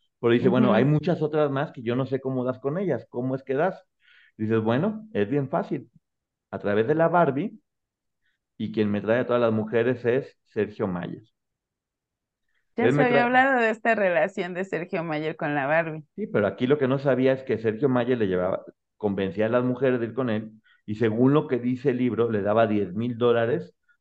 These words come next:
Speaker 1: por cada famosa que convenciera de ir, por la relación que tenía con la, con la Barbie. En una fiesta de un tal José Alberto, eh, Mayer acudió con muchas mujeres muy hermosas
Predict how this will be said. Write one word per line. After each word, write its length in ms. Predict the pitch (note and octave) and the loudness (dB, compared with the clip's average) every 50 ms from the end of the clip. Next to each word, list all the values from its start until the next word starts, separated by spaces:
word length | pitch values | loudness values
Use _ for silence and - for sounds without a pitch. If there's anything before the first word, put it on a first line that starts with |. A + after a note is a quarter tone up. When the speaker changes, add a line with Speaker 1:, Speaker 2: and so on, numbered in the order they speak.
| _ | _
Speaker 1:
por 160 | - A2 G2 | -6 -6 -2
cada 240 | - A#2+ A2 B2 B2+ | 0 2 2 2 2
famosa 460 | B2 A2 G#2 G#2+ G#2 G#2+ A2 A2+ B2+ | 0 0 0 0 0 0 0 -2 -4
que 120 | A2+ G#2 F2 | -6 -8 -10
convenciera 560 | - G2 F#2+ F#2+ F#2 F2+ F2+ G#2 G2+ G#2 G2+ | -8 -8 -6 -6 -8 -6 -4 -2 -2 -2 -2
de 100 | F#2 F2+ | -2 -4
ir, 140 | E2 E2 - - _ _ _ _ _ _ _ _ _ _ _ _ - | -4 -6 -8 -14 _ _ _ _ _ _ _ _ _ _ _ _ -6
por 120 | G2+ G2+ | -4 -2
la 100 | G2+ F#2+ | -2 -2
relación 340 | F#2 G2 F#2 F2+ F2+ G#2+ G#2+ | -2 -2 -4 -4 -4 -4 -6
que 80 | - - | -6 -6
tenía 260 | - G2 G2 G2 - | -8 -8 -8 -8 -6
con 140 | - G#2+ G2 | -6 -6 -4
la, 400 | F#2 F2+ F2 F2+ F2+ - - _ _ _ _ _ _ _ _ _ _ | -4 -6 -6 -6 -8 -10 -16 _ _ _ _ _ _ _ _ _ _
con 160 | - G2 F#2+ | -10 -6 -4
la 100 | F#2+ F#2 | -2 -2
Barbie. 340 | F2 F2+ E2+ D#2+ D#2+ E2+ - - _ _ _ _ _ _ _ _ _ - | 0 0 -2 -2 -4 -8 -12 -14 _ _ _ _ _ _ _ _ _ -6
En 140 | A2+ A#2+ C3+ | -2 0 2
una 160 | D3+ F3 G3+ | 4 4 4
fiesta 300 | - F3+ F3+ F3+ F3+ E3 | 4 4 2 2 2 0
de 80 | D3 D3+ | 2 0
un 160 | D3+ D#3 D3 | 0 -2 0
tal 340 | D3 C#3+ C#3 D3 D3 D3 - - | 2 2 2 2 2 -2 -8 -10
José 300 | - - A#2 G#2+ A#2+ A#2 | -8 -6 -6 -4 -2 -2
Alberto, 640 | G#2+ A2 A2+ C3 C3 A2+ G#2 - G#2+ A#2 - - - | -2 0 2 2 0 0 0 -2 -2 -2 -2 -4 -10
eh, 720 | - G2+ G2+ G2 F#2+ F#2+ F#2 F#2 F#2 F#2+ F#2 F2+ - - - - | -10 -8 -6 -4 -4 -4 -4 -4 -4 -6 -6 -6 -6 -8 -10 -8
Mayer 560 | G2 G2+ G#2+ G#2+ A2 A#2+ B2 B2 B2 - _ - | -6 -2 -2 -2 0 0 0 0 -2 -6 _ -10
acudió 380 | - - - - G#2 G2+ G#2+ G#2+ | -10 -10 -8 -8 -6 -4 -2 -2
con 120 | A#2 A2+ | -2 -2
muchas 200 | G#2+ G#2+ A#2+ A#2 | -4 -4 -4 -4
mujeres 320 | G#2 G2 F2+ G#2+ G#2+ G#2+ G#2+ | -6 -6 -4 -2 0 0 0
muy 200 | G#2+ G#2+ G#2+ G#2+ | 0 0 0 0
hermosas 540 | G#2+ G2+ G#2 G2+ G2+ G#2 G#2+ A2+ A2+ A2+ | 0 0 -2 -4 -4 -2 -2 -2 -2 -2